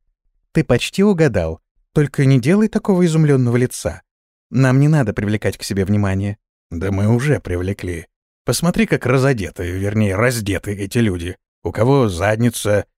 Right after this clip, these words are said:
а у той, смотри, впереди ничего нет". Он указал кивком головы на полную женщину в пышном красном шёлковом платье, у которого не было переда.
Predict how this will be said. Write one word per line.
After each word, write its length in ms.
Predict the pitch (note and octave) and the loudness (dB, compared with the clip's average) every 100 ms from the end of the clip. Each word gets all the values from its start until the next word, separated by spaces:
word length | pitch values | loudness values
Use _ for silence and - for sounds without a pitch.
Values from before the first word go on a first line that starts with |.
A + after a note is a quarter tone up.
| - | -8
а 140 | E2 | -8
у 40 | G2 | -2
той, 220 | B2 A#2 | -2 -2
смотри, 340 | - G2 - | -2 -6 -6
впереди 560 | G2 - G2 F#2+ F#2+ F2 _ | -8 -6 -6 -4 -6 -8 _
ничего 440 | - A#2+ C#3+ A#2+ D#2+ | -4 0 2 2 0
нет". 320 | D#2+ D2+ - _ _ _ | -4 -8 -14 _ _ _
Он 160 | - A2 | -2 0
указал 320 | G#2+ F#2 F2 | 0 0 -2
кивком 360 | - F#2+ - F2+ | -4 -6 -4 -4
головы 280 | E2 G2 C#3+ | -2 0 2
на 160 | B2 | 2
полную 520 | - - C3 B2+ B2+ | 0 0 2 4 4
женщину 540 | A#2+ D#3+ E3 - A2+ F#2+ | 2 2 0 0 -2 -2
в 140 | - | -4
пышном 400 | - E3+ - E3 | -4 -2 0 -2
красном 500 | D3+ A2 A#2 - A#2+ | 0 0 0 0 0
шёлковом 500 | - G#2+ F#2+ F#2+ G2+ | 0 -2 -4 -2 -2
платье, 600 | G#2+ D3+ G#2 E2 F2 D#2 - _ | 0 0 0 -2 -8 -10 -12 _
у 80 | D3 | -2
которого 360 | - - G#3 F#3 | 0 2 2 2
не 200 | E3 D#3 | 2 0
было 360 | C3 C3 C3 - | 0 0 -2 -4
переда. 540 | - G#2+ E2+ D#2+ D#2+ | -4 -2 -2 -4 -6